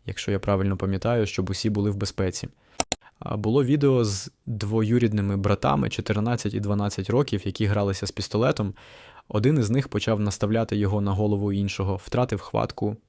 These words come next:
швидко схопив його, щоб не впустити, але випадково вистрілив іншому в голову. Е, вони обидва зникли з кадру, але пролунав ще один постріл. Виявилося, що обидва загинули. Крові особливо не видно через низьку якість відео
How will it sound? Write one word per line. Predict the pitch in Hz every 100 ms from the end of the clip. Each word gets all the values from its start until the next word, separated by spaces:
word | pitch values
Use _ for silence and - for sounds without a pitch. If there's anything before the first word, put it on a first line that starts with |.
| _ _
швидко | - 117 135 107
схопив | - - - 131
його, | 117 98 95
щоб | - 101
не |
впустити, | 101 - 98 143 160 117 101
але | 104
випадково | 101 98 98 - 120 101
вистрілив | 107 110 110 104 98
іншому | 117 110 107 98
в |
голову. | 92 104 98 95 92 _ - - - - - - -
Е, | - 101
вони | 98 110 135
обидва | 120 123 113
зникли | 104 113 - 104
з |
кадру, | - 151 131 107 - _ -
але | 104 123
пролунав | 127 110 107 113 110
ще | -
один | 104 101
постріл. | 95 101 - 101 - - -
Виявилося, | 113 147 147 139 139
що | - -
обидва | 104 113 117 107
загинули. | 104 101 98 95 95 _ _ _ _ -
Крові | - 113 104
особливо | - 101 110 104
не | 101
видно | 123 123
через | 101 104 101
низьку | 101 - 107
якість | 107 101 95 -
відео | 135 107 95